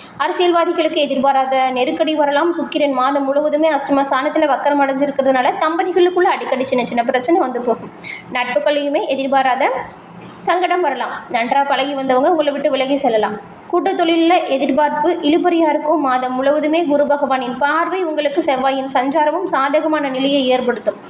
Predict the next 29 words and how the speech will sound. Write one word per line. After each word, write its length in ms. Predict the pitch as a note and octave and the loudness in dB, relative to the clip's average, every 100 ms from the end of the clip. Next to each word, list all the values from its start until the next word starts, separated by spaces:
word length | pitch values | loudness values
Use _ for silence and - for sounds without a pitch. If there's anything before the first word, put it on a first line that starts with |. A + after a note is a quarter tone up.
| - - - | -16 -14 -8
அடிப்படையான 680 | G#3 G#3+ - D#4 D#4+ D#4+ D4+ | -4 -2 -2 0 0 0 0
தேவைகளை 460 | D#4 D4+ F4 F4+ | 0 0 0 -2
பூர்த்தி 320 | F4+ F4 D#4 F4 | 0 0 2 2
செய்யக்கூடிய 520 | E4 D4+ D4+ C#4+ C#4 | 2 0 0 0 2
அளவிற்கு 480 | C#4+ F4 E4+ G#4 - | 2 0 0 0 2
வாய்ப்புகள் 480 | D4 D4+ F4+ F4+ E4+ | 2 2 0 0 0
இருக்கு. 420 | C4+ C4+ A3+ - - | 0 0 -2 -2 -2
ஆனா 160 | A3+ | 0
எல்லா 440 | B3+ A#3 B3+ C#4+ D4 | 0 -2 0 0 0
விஷயத்திலுமே 500 | C#4+ E4 E4 E4 G4 | 0 0 0 0 0
நீங்க 200 | E4 C#4+ | 0 2
கவனமா 480 | C4+ C4 D4 D4+ D#4 | 2 2 2 2 2
செயல்படணும். 640 | D#4 C4+ B3+ A#3 C4+ A#4 B4 - - | 0 0 -2 0 0 0 -2 -6 -6
எந்த 280 | - D#4 F#4+ | -2 -2 0
ஒரு 160 | F#4+ F#4 | -2 0
விஷயத்தையுமே 460 | F#4 F#4+ E4+ F4 D4 | 0 2 2 2 2
எடுத்துமோ 380 | C#4 C#4+ D4+ C#4+ | -2 0 0 2
கவுத்துமோன்னு 480 | C4+ C#4 D4 C4+ C4+ | 0 2 2 2 0
மட்டும் 220 | C4+ A#4+ | -2 -4
செய்யக்கூடாது. 720 | - A#3 A3 A3+ G#3+ G3 C#3 - - - B3+ | -2 -2 0 0 0 0 -6 -12 -18 -8 0
கவனமா 400 | B3+ C4+ D4+ D#4 | 2 2 0 0
செயல்பட்டா 500 | E4 C4+ C#4+ D4+ F4+ | 0 0 -2 0 0
சிறப்பான 420 | D4+ C#4+ C#4 C4 | 0 0 -2 -2
யோகத்தையுமே 520 | B3+ C#4+ D4 E4+ F#4+ | -2 -2 2 2 4
நீங்க 220 | F4+ D#4+ | 2 2
இந்த 140 | C#4+ C4+ | 0 0
மாதம் 280 | B3 D#4 | 0 0
பெற 160 | E4+ G#3+ | 0 -2
முடியும். 400 | A3+ G3+ - - | -2 -2 -4 -8